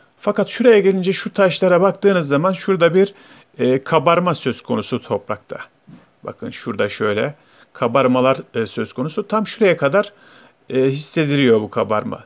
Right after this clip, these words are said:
Demek ki girişimiz nerede arkadaşlar? Şurada. Şu alanda. Şurada. Girişimiz burada. Zaten, e, girişin uç kısmını da bu tarafa doğru vermiş zaten.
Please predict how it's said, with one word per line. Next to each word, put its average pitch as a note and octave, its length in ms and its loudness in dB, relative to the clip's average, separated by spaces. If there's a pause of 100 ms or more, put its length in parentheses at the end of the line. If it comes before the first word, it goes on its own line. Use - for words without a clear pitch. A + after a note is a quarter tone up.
(140)
Demek F#3 320 0
ki C3 120 -2
girişimiz D#3 540 0
nerede E3 260 0
arkadaşlar? C3 640 -2
Şurada. A2 560 -2 (680)
Şu - 320 -4
alanda. G#2+ 500 0 (380)
Şurada. A2 580 -4 (460)
Girişimiz E3+ 560 -2
burada. A2 200 -2
Zaten, D3+ 600 -2
e, B2+ 160 0
girişin E3+ 560 -4
uç E3+ 200 -6
kısmını E3+ 320 -6
da E3+ 100 0
bu D#3 80 -6
tarafa D3 280 2
doğru C3+ 240 0
vermiş F#3 320 0
zaten. A2+ 420 -6